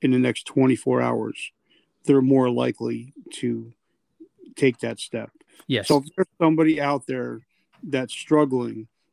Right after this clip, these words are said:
Speaker 1: and wants to get a little bit more optimistic in their life or in, and in their business, what is something they can do in the next twenty-four hours to start to get help?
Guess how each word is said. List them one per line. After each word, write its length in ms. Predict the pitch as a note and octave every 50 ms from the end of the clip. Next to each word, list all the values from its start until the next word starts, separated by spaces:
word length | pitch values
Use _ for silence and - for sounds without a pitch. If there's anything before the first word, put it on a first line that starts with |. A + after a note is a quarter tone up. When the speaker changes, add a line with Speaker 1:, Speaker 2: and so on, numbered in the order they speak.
| _ _ _
Speaker 1:
and 200 | - D3+ C#3 C#3
wants 360 | C#3+ D#3 E3 F3 D#3 - - -
to 80 | D3+ C#3
get 180 | C#3+ C#3 C3+
a 20 | C3
little 240 | C3+ C#3+ C#3+ C#3
bit 220 | C3 C3+ D3 D3 D3+
more 340 | D3 C3+ C3+ C3 C3+ - - _ _ _
optimistic 760 | D#3 C3+ C3+ - _ - C#3+ C#3 D3 C#3+ B2 - - B2 A#2+ -
in 120 | C3 B2+
their 120 | B2 B2 A#2+
life 460 | B2 B2 A#2+ A#2 G#2+ G#2 - - _ _ _ _ _ _ _ _ _ _ -
or 220 | D3+ D#3 E3 E3+
in, 240 | E3 D3 C#3+ D3+ - - D#3+
and 260 | D3+ E3 F3 E3+ D#3+
in 100 | D3+ D3+
their 140 | C#3+ C#3 B2+
business, 640 | B2 D3+ C#3+ A#2+ A#2+ A#2 A#2 G#2 G#2 - - _ _ _ _ _ _ _ _
what 220 | - C#3+ D#3+ E3 E3+
is 100 | - -
something 340 | - E3 D#3 D#3 D#3+ D3+
they 120 | D3+ D3 C3
can 160 | C#3+ C3+ C3
do 160 | B2+ C3+ C3+
in 80 | B2+ B2+
the 80 | B2
next 240 | A#2+ B2 A#2+ - -
twenty-four 500 | - - C3 B2+ B2+ B2+ - - B2 -
hours 460 | B2 A#2 A2+ A2+ A2+ A#2 A#2 A2+ - - _ _ _ _ _
to 100 | - A#2
start 300 | - - - C3 B2 A2
to 80 | - A2+
get 180 | B2 B2 - G2+
help? 220 | A2+ A#2 -